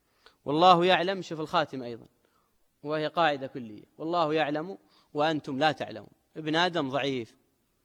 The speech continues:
ضعيف حتى في تصوره لما يصلحه وما لا يصلحه. فلذلك ينبغي على ابن آدم أن يحسن الظن بالله عز وجل، وأن يرضى بما قدر الله له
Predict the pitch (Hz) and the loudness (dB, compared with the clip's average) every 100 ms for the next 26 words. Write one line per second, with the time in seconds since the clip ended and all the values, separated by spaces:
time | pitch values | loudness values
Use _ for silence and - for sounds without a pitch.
0 | _ _ - 165 190 - - - 175 170 | _ _ -4 2 2 0 -4 2 4 4
1 | 196 - _ _ - 160 185 175 170 156 | 0 -4 _ _ -16 -2 -2 0 -2 -2
2 | 160 151 - _ - 151 - 151 170 175 | -2 -4 -8 _ -18 -14 -8 -6 -6 -6
3 | 151 135 127 - _ 139 127 117 117 117 | -6 -6 -10 -12 _ -10 -8 -8 -14 -20
4 | _ _ _ _ _ - 180 160 180 170 | _ _ _ _ _ -6 0 6 6 6
5 | 190 185 156 151 160 160 170 170 185 175 | 0 2 2 2 0 -2 -4 -4 -6 -16
6 | _ _ _ _ _ _ _ _ _ _ | _ _ _ _ _ _ _ _ _ _
7 | _ _ - 160 180 - 175 - - 160 | _ _ -8 -6 -6 -4 -4 -4 -6 -6
8 | 139 156 156 123 123 117 113 104 - 156 | -4 -2 -4 -6 -6 -6 -8 -14 -10 -6
9 | 156 156 160 156 135 135 135 151 131 123 | -4 -4 -2 -2 -2 -6 -4 -6 -6 -10
10 | 135 139 107 | -8 -10 -12